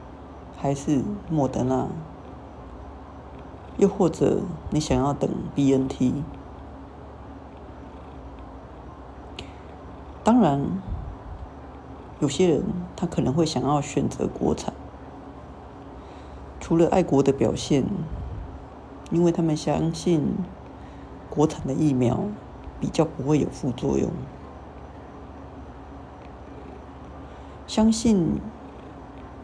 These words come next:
对于每一个人来说，最好是不要有副作用。但是，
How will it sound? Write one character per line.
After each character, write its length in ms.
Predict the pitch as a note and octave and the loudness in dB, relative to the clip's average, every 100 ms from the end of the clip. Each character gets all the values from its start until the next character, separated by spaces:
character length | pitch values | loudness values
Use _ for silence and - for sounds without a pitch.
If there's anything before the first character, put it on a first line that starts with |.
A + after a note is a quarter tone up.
| - - - - - - | -14 -14 -14 -14 -14 4
对 160 | A3 F#3 | 8 8
于 80 | D3 | 8
每 300 | C3+ D3 C3+ | 4 4 4
一 80 | D3+ | 6
个 140 | C#3+ | 8
人 180 | C3+ C3+ | 8 8
来 160 | C3+ | 2
说， 440 | D3 - C#3 C#3+ D#3+ F3+ - - - - - - - - - - - | 0 2 2 4 0 -4 -12 -14 -14 -14 -16 -16 -16 -16 -16 -16 2
最 160 | - G3+ | 6 8
好 220 | F3+ - - - - - - - | 6 0 -2 -12 -14 -14 -14 -6
是 120 | - | -2
不 140 | - C#3 | 6 8
要 140 | C#3+ | 8
有 140 | C3+ | 6
副 140 | - E3 | 0 -4
作 220 | F3 C3 - | 0 4 4
用。 160 | - F#3 - - - - - - - - - - - - - - - - - - | 2 -2 -8 -10 -12 -12 -14 -14 -16 -16 -16 -16 -14 -14 -14 -14 -14 -14 -14 -4
但 200 | - F3 | 4 4
是， 280 | E3 - D3+ | 4 4 4